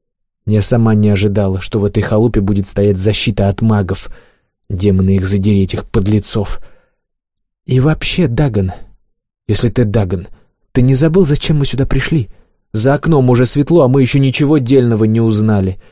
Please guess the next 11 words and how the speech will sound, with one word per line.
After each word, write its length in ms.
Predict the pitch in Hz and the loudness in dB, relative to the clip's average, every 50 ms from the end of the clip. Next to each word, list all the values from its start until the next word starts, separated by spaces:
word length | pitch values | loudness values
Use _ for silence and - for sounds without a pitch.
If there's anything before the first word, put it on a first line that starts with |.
| _ _ _ - | _ _ _ -8
Хватай 460 | - - 120 120 - - 139 127 123 | -2 0 0 2 2 2 2 2 2
этого 200 | 113 127 120 120 | 2 2 0 0
гада 300 | 117 113 120 107 107 120 | 2 2 2 2 2 0
и 60 | 117 | 0
тряси 400 | 101 - 127 123 117 - - 123 | 0 0 0 0 0 0 0 0
его. 400 | 113 107 107 101 95 101 95 92 - - - _ _ _ _ _ _ _ _ _ _ _ _ _ - - | 2 2 0 0 0 0 -2 -4 -8 -14 -20 _ _ _ _ _ _ _ _ _ _ _ _ _ -18 -8
"Похоже, 520 | - - 95 92 - - 113 110 101 107 104 | -4 -2 -2 -2 0 0 2 2 2 2 0
что 280 | 95 - - - 104 | -2 -2 -4 -6 -6
поздно 460 | 98 - - 107 104 101 92 90 95 | -6 -4 -2 0 0 0 0 0 0
его 260 | 95 92 92 87 92 87 | 0 0 0 -2 -4 -4
трясти", 640 | - - 92 92 - - - - - - 92 - | -4 -4 -4 -2 -4 -6 -8 -8 -8 -10 -10 -12